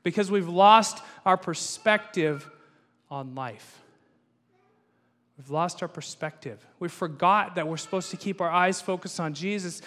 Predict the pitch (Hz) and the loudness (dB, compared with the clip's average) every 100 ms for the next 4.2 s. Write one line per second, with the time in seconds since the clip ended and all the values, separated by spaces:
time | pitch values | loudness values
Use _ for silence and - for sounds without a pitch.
0 | - - 160 170 190 214 208 180 - 196 | -14 -4 -2 4 6 6 4 0 -4 -2
1 | 190 185 170 - 175 165 156 143 139 139 | -2 -2 -8 -6 -6 -4 -6 -6 -6 -6
2 | 123 110 - - - 170 180 196 208 233 | -8 -10 -14 -18 -8 -4 0 0 -2 -2
3 | 254 240 220 208 214 220 208 190 180 233 | 0 4 8 8 10 8 6 0 -2 -2
4 | 214 202 | -2 -4